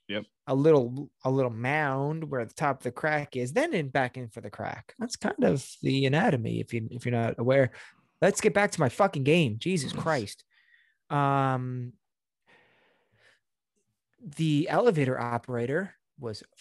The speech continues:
Speaker 2: freaking out, cursing up a storm 'cause his one button that he presses, button up,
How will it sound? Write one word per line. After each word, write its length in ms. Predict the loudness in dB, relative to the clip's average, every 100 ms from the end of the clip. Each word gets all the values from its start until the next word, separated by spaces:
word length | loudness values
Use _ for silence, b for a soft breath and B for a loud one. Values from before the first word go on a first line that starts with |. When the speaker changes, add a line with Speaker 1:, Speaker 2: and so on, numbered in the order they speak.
| -20 -20 _
Speaker 2:
freaking 1400 | 4 4 4 2 2 4 8 10 10 8 6 4 4 4
out, 360 | 2 2 0 -4 -14
cursing 580 | -6 -2 -2 -2 -2
up 160 | -2 -2
a 40 |
storm 400 | -6 -2 -2 -2 -6 _
'cause 220 | -8 -4
his 180 | -2 -2
one 320 | 0 -2 0
button 240 | -2 -2 -2
that 100 | -4
he 60 | -2
presses, 460 | -4 -4 -10 -12 _ _ -18
button 460 | -2 -2 -2 -10 -4
up, 280 | -4 -2